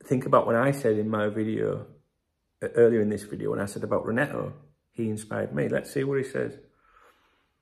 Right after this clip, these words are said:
I'm sure, I'm not giving anyone's identity away here. "Although I never followed through with my sports journalism aspirations, I've always looked up to you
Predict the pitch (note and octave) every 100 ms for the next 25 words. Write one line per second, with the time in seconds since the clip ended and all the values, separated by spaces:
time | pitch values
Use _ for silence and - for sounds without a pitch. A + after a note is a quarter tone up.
0 | _ _ _ _ _ _ _ - A2 -
1 | C3+ - - C#3 C#3+ C#3+ C3+ B2 A#2 A#2
2 | A2+ G#2+ G#2 G2 F#2+ G2 F#2+ F#2+ F2+ F#2
3 | A2 B2 D3 C#3+ C#3 B2+ - A#2+ A2+ -
4 | C3 A2+ G2+ - - _ _ _ G#2 G2
5 | G2+ G2+ - A#2+ A2+ - A2+ A2 G#2+ G#2
6 | G2+ - G2 G#2 G2+ G2+ G2+ G2+ C3 C#3
7 | C#3+ C#3 C#3+ - - G2 G2 G2+